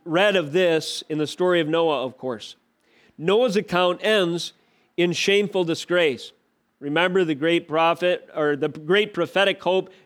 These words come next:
notwithstanding, however, this great savior of the people who was obedient, was a man above reproach,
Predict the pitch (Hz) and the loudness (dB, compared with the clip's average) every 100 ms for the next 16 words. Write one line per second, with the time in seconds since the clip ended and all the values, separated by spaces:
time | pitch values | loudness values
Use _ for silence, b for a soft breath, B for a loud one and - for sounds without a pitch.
0 | - 180 180 165 - 196 202 165 156 156 | -2 0 0 -2 0 0 2 0 0 0
1 | 185 185 160 147 151 - 180 180 - 190 | 2 2 0 -2 -6 0 2 2 0 0
2 | 196 175 165 165 b b - 160 160 196 | 2 2 0 -4 b b -6 -2 -4 -2
3 | 208 202 156 156 147 170 151 175 135 214 | -2 0 0 0 0 0 0 -2 0 0
4 | 190 175 180 b b b b - 165 156 | 2 2 -2 b b b b -4 -2 0
5 | 175 180 190 185 156 190 175 180 - 226 | 0 2 2 2 0 0 2 0 0 0
6 | 220 202 - | 2 0 -6